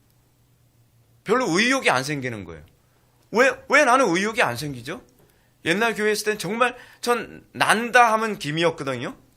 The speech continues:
근데 왜 그럴까요? 점검해 봐야 돼요. 그것이 여러분들의 자기 만족적 하나님이에요. 그 자기 만족적 하나님이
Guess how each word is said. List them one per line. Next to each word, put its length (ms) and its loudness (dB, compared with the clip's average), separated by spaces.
근데 220 -2
왜 140 4
그럴까요? 460 -2
점검해 480 0
봐야 220 2
돼요. 300 -4
그것이 400 0
여러분들의 640 2
자기 340 0
만족적 600 4
하나님이에요. 560 0
그 160 -4
자기 360 0
만족적 720 0
하나님이 640 -2